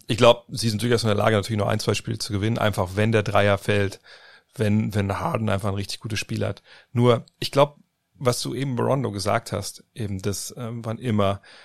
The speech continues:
er auf dem Feld ist, das Spacing ein bisschen schwierig wird. Ne, klar, für, immer für jedes Mal, wo er, wenn dich an diesen einen Pass erinnerst, <laughs> den er so,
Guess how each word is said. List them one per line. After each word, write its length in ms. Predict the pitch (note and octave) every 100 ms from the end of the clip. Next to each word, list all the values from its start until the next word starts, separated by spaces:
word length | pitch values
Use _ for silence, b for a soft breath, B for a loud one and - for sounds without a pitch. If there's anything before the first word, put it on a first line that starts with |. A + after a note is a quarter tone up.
| B -
er 160 | A2+ G2+
auf 60 |
dem 80 | G#2
Feld 260 | - G2 G2
ist, 120 | -
das 80 | F#2
Spacing 440 | - G#2 - G2
ein 20 |
bisschen 240 | G2 - G2
schwierig 420 | - G#2+ G2 -
wird. 280 | F#2+ F#2+ - _ -
Ne, 120 | A2+
klar, 180 | - A2+
für, 80 | C3
immer 260 | - A2+
für 100 | -
jedes 240 | A2 A2 -
Mal, 280 | G2 G2+ F2 B B B B
wo 180 | G#2+ G#2
er, 260 | G2+ - - _ _ _
wenn 180 | - A2+
dich 80 | G2+
an 60 | G2+
diesen 140 | G2
einen 200 | G#2 G#2
Pass 240 | - G#2+ A2
erinnerst, 440 | G#2 G#2 G2+ -
<laughs> 0 |
den 140 | G2
er 120 | A2 F#2
so, 260 | G2+ F#2